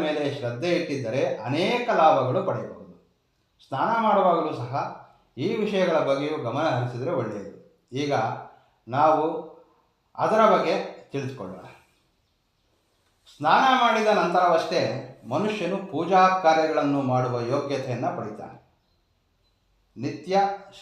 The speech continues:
ಸ್ನಾನ ಮಾಡಿದ ನಂತರವಷ್ಟೇ ಮನುಷ್ಯನು ಪೂಜಾ ಕಾರ್ಯಗಳನ್ನು ಮಾಡುವಂತಹ ಯೋಗ್ಯತೆಯನ್ನು ಪಡೆಯುತ್ತಾನೆ. ಆದ್ದರಿಂದ ಮುಂಜಾನೆಯೇ ಸ್ನಾನ ಮಾಡಬೇಕು. ಶಾಸ್ತ್ರಗಳಲ್ಲಿ ಹೇಳಲಾಗಿದೆ, ಸ್ನಾನ ಮಾಡುವುದರಿಂದ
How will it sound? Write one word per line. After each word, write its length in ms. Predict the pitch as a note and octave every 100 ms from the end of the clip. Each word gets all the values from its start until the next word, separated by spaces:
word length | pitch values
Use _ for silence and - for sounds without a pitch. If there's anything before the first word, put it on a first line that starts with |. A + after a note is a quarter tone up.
| -
ಸ್ನಾನ 480 | C3 D#3 E3+ E3+
ಮಾಡಿದ 340 | D#3+ D3 C#3 C3
ನಂತರವಷ್ಟೇ 1160 | B2+ B2+ C#3 C#3+ C3 C3 D3+ - G#3+ B3 - - - _ -
ಮನುಷ್ಯನು 800 | B2 F#3+ G#3+ F3+ D#3+ E3 G3 - -
ಪೂಜಾ 480 | D3 E3+ E3+ E3+
ಕಾರ್ಯಗಳನ್ನು 640 | D#3+ D#3 D#3 D#3 D#3 D3 C#3+
ಮಾಡುವಂತಹ 580 | C3+ C3+ C#3 C3 A#2+ B2 A2
ಯೋಗ್ಯತೆಯನ್ನು 960 | C3+ G3 F#3+ E3+ D#3 C#3 E3+ C4 - -
ಪಡೆಯುತ್ತಾನೆ. 760 | B2+ B2+ B2+ G#2+ A2 A2+ - B2
ಆದ್ದರಿಂದ 520 | F3+ G3 F#3 E3 D#3+ E3 G3+ G3+ - - - _ _ A#2
ಮುಂಜಾನೆಯೇ 760 | D3+ G3+ A3 G#3+ G#3 G3+ F#3+ -
ಸ್ನಾನ 300 | B2+ C3+ B2
ಮಾಡಬೇಕು. 680 | A2+ G#2 F#2 - - _ _ _ _ _ _ -
ಶಾಸ್ತ್ರಗಳಲ್ಲಿ 680 | E3 A#3 A3+ A3 G#3+ G#3 F3
ಹೇಳಲಾಗಿದೆ, 720 | E3 D#3+ D3 B2 - - -
ಸ್ನಾನ 400 | B2+ D#3+ A3+ A#3
ಮಾಡುವುದರಿಂದ 580 | G3+ F3+ E3 C#3+ C#3+